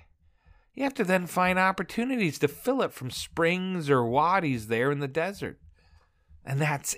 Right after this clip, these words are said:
it. Nothing else. No food, no beef, no lamb, no pita bread, no hummus,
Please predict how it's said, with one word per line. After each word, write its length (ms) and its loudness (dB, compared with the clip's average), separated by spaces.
it. 360 8
Nothing 440 6
else. 540 4
No 240 10
food, 500 4
no 320 8
beef, 580 0
no 320 6
lamb, 540 2
no 220 4
pita 340 6
bread, 460 6
no 260 6
hummus, 720 2